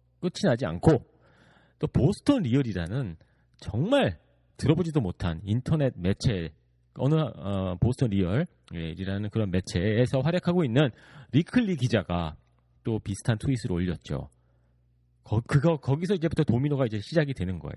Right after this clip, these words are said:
예, 거기서 시작이 됐는데 그게 또 기사화가 됐어요. 예, 오센에서 기사화를 했고 당연히 뭐 대한민국 전체 모든 포탈에 그 기사가 올라가기 시작했습니다. 그러면서 뭐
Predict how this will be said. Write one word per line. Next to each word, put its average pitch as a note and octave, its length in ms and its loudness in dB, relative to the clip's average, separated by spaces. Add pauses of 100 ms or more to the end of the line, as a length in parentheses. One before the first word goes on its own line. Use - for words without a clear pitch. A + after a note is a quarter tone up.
(140)
예, D2+ 160 -4
거기서 F2 240 -2
시작이 D3+ 240 0
됐는데 G2+ 500 2 (640)
그게 F#3 340 4
또 D3 440 2 (380)
기사화가 E3 500 2
됐어요. D#2 500 -6
예, D#2+ 100 -6
오센에서 C#3 1200 0 (140)
기사화를 A2+ 760 -2
했고 D3+ 480 2 (320)
당연히 F#3 460 2 (640)
뭐 G2 400 -4
대한민국 A#2 480 -2
전체 G#2 520 -2 (240)
모든 C3 320 2
포탈에 D3 460 2
그 G#2 140 -2
기사가 F#2+ 320 -2
올라가기 E2+ 420 -2
시작했습니다. - 720 -4 (460)
그러면서 C#3 440 0
뭐 G#2 360 -2